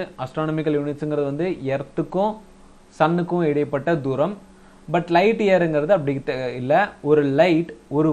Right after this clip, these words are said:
வருஷத்துல எவ்வளவு தூரத்துக்கு travel ஆகும் அப்படிங்கிறது தான். But லைட்டோட ஸ்பீடுங்கிறது வந்து three into ten power eight meter per second. அதை பொறுத்து ஒரு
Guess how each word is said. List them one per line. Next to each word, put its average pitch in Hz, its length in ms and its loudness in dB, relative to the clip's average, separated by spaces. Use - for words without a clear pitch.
வருஷத்துல 151 420 0
எவ்வளவு 160 300 2
தூரத்துக்கு 151 420 -4
travel 135 360 2
ஆகும் 127 240 -6
அப்படிங்கிறது 117 500 -8
தான். 117 100 -12
But 160 140 4
லைட்டோட 175 420 2
ஸ்பீடுங்கிறது 170 520 2
வந்து 175 220 -4
three 170 140 4
into 165 160 0
ten 147 120 0
power 156 220 2
eight 165 160 0
meter 147 220 0
per 151 100 2
second. 123 280 -6
அதை 156 140 2
பொறுத்து 160 300 0
ஒரு 151 120 4